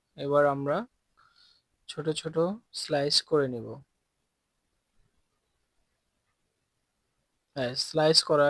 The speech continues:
শেষ। এবার আমরা এটাকে পানি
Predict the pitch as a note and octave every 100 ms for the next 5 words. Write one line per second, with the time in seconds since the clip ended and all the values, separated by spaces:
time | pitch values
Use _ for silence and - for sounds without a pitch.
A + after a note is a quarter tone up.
0 | D3 E3+ D3 F3 - - - - - -
1 | - _ D3+ D3 D3+ C#3+ F3+ G#3 _ _
2 | _ _ _ - C#3 C#3+ D3 D3+ G3 _
3 | D3+ E3+ E3+ F3+ - D#3 D#3